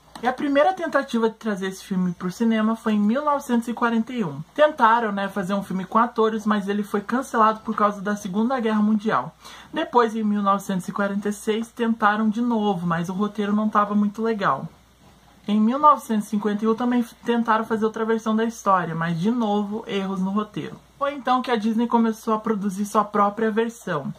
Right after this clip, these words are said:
Mas aí houve um problema de roteiro também, né? Porque eles não queriam mexer em quase nada na história. E o filme, com toda a história, seria umas três, quatro horas. E ninguém ia pagar pra ficar tanto tempo no cinema.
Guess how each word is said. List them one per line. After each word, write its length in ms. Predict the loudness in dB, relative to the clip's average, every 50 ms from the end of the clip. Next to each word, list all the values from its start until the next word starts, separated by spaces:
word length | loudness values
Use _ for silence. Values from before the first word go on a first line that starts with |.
| -14 -20 -20 -20 -20 -20 -10 -4
Mas 180 | -2 0 0 2
aí 240 | 2 2 4 6
houve 220 | 6 6 6 4 0
um 80 | -4
problema 480 | 0 2 2 2 2 2 -2 -2 -2 -2
de 100 | -2 -4
roteiro 560 | -2 0 0 0 0 -2 -4 -2 -2 -2 -4
também, 400 | -6 -6 -6 -4 -2 0 2 2
né? 200 | 2 2 0 -2
Porque 360 | -2 -4 -4 -4 -2 -4 -4 -6 -10 -18 -16 -8 -4
eles 160 | -2 0 0
não 120 | 2 0 0
queriam 220 | 0 -2 -2 -2
mexer 300 | -2 -2 -4 -4 -4 -6
em 80 | -6 -2
quase 340 | 0 2 2 2 0 -4
nada 400 | -6 -2 0 0 0 0 0 0
na 180 | 0 0 0 0
história. 600 | -2 -4 -8 -4 -2 0 0 0 -2 -6 -12 -14 -14 -18 -20 _ _ -20 -20 -20 -20 -20 -20 -20 _ _ -4
E 160 | -2 0 0
o 60 | 0
filme, 480 | 0 -2 -2 -2 -2 0 0 -2 -2 -2
com 240 | -2 0 2 2 2
toda 260 | 4 4 4 4 2
a 60 | -2
história, 580 | -6 -8 -8 -2 2 4 4 4 4 2 -2 -4
seria 320 | -4 -4 -2 0 0 0
umas 300 | 0 -2 -4 -4 -6 -10
três, 480 | -10 -6 -4 -4 -2 -2 -2 -2 -4 -2
quatro 400 | 2 2 2 2 0 -2 0 2
horas. 360 | 4 4 4 2 0 -2 -2
E 40 | -2
ninguém 240 | -2 0 0 0
ia 120 | -2 -2 -4
pagar 360 | -2 0 0 0 2 0 -2
pra 120 | -2 -4
ficar 220 | -8 -6 -4 -6 -4
tanto 220 | -4 -4 -6 -6
tempo 280 | -4 -6 -6 -4 -4 -4
no 80 | -4
cinema. 460 | -4 -4 -4 -4 -4 -4 -4 -6 -8